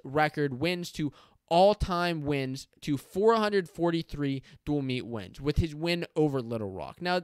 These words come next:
th-, which is exciting. It's awesome for John Smith and the Oklahoma State program. Now, the, the thing is, like, they haven't really beat anybody this season, right? So you can't be, really be too stoked on them right now. I, I think if they pull off some other big wins,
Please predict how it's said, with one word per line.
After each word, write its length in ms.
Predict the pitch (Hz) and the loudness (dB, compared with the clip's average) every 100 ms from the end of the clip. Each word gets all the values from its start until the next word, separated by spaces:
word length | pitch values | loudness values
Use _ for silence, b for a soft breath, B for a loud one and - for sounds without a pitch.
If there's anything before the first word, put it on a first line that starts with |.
| 151 _ - | -6 _ -20
th-, 440 | 165 - 220 214 | -20 -6 -2 0
which 160 | 269 269 | 0 -2
is 160 | 214 | -4
exciting. 420 | 190 - 190 117 | -4 0 0 0
It's 120 | 117 170 | -2 2
awesome 320 | 175 180 165 | 2 2 -4
for 80 | 156 | -4
John 220 | 156 147 | -2 -2
Smith 260 | 139 139 - | -4 -6 -4
and 160 | 147 143 | -6 -4
the 100 | 123 | -2
Oklahoma 360 | 131 139 127 | -4 -4 -8
State 260 | 117 131 - | -6 -6 -4
program. 400 | - 131 113 110 | 0 0 -2 -4
Now, 160 | 143 127 B B B B B - 165 160 - | -4 -6 B B B B B -16 -16 -16 -4
the, 340 | 170 185 175 170 | 0 0 0 -6
the 100 | 170 | -6
thing 240 | 254 254 | -4 -2
is, 100 | 214 | -2
like, 140 | 196 - | -2 -4
they 80 | |
haven't 240 | 190 226 196 | -2 -2 -2
really 140 | 156 | -4
beat 300 | 127 151 156 | -4 -6 -6
anybody 340 | 135 131 123 117 | -6 -4 -4 -4
this 180 | 123 - | -6 -12
season, 380 | - 127 107 | -10 -10 -8
right? 180 | 117 117 | -10 -10
So 120 | - | -6
you 180 | 139 139 | -6 -4
can't 220 | 226 214 | -2 -2
be, 100 | 175 175 | -2 -2
really 180 | 165 156 | 0 0
be 80 | 139 | -2
too 320 | - 180 175 | -4 -4 -4
stoked 560 | - - - 147 143 | -6 -2 4 4 2
on 140 | 147 139 | -4 -4
them 280 | 135 127 139 | -4 -6 -2
right 240 | 139 131 | -2 -2
now. 560 | 127 120 120 120 135 151 | -6 -2 0 2 2 0
I, 260 | 120 123 123 | -4 -6 -6
I 40 | |
think 180 | 147 196 | -4 -4
if 80 | 156 | -2
they 120 | 156 | -2
pull 240 | 135 165 151 | 0 2 2
off 160 | 147 | 2
some 160 | - 135 | -2 -2
other 120 | 131 | -2
big 220 | 120 135 | -2 -4
wins, 320 | 120 139 139 | -4 -6 -8